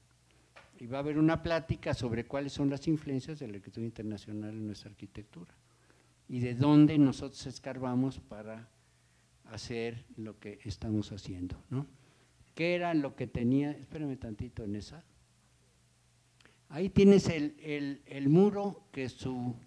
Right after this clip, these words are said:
su razón de ser, básicamente, recibir la sombra de la, de los árboles. Esa es una sombra que se va a estar moviendo conforme el sol se mueve,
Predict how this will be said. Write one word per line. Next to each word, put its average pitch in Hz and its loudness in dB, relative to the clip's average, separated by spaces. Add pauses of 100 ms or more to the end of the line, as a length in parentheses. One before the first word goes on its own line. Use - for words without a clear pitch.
(880)
su 139 -2
razón 180 2
de 160 0
ser, 170 -4
básicamente, 135 -6
recibir 120 -10 (280)
la 113 -10
sombra 131 -6 (180)
de 104 -12
la, 101 -12 (100)
de 101 -12
los 98 -16
árboles. - -18 (840)
Esa 160 0
es 165 0
una 156 4
sombra 175 -4
que 127 -10
se 131 -12
va 123 -6
a 139 -6
estar 143 -6
moviendo 147 0
conforme 117 -4
el 107 -8
sol 151 -6
se - -8
mueve, 131 -4